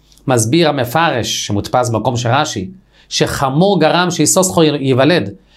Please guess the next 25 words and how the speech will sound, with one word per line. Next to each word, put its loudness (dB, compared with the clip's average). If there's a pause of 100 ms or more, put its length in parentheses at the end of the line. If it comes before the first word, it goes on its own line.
(140)
כי 0
החמור 0
שיינקב -2
רכב 0
עליו, 2 (360)
הוא 6
נטה 2
לפ-, -2
לכיוונו 2
של, 0 (460)
של 0
אוהל 4
לאה, 2 (760)
ולאה 4
יצאה 0
לקראתו 2
ואמרה 2
לו, 2
"אלי 0
טובוי, 2 (500)
כי 2
יששכר 0
שכרתיכו 0
בדוי 2
בני, 0